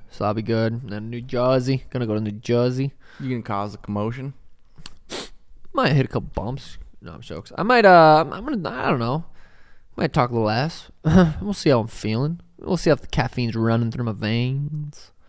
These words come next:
Speaker 1: Uh, oh, oh, I forgot. We're going, I, I, I haven't went out in a long time. Tim's birthday, your birthday, but you don't wanna go out. Um,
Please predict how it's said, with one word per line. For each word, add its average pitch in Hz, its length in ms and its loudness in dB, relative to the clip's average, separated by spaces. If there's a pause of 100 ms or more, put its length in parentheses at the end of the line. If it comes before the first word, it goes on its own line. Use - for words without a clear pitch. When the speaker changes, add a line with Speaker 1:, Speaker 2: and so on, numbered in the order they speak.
(580)
Speaker 1:
Uh, 107 320 -4
oh, - 40 2 (240)
oh, 208 220 12
I 139 140 10
forgot. 175 340 6
We're 147 120 4
going, 156 320 4 (340)
I, 151 200 8
I, 117 380 4
I 139 40 10
haven't 131 180 6
went 117 140 2
out 117 80 2
in 78 60 -2
a 104 60 0
long 110 280 2
time. 131 400 2 (420)
Tim's 123 260 2
birthday, 120 380 4
your 120 180 4
birthday, 117 460 2 (100)
but 98 140 0
you 123 80 2
don't 110 140 2
wanna 110 180 0
go 110 140 2
out. 120 240 0 (160)
Um, 110 720 -2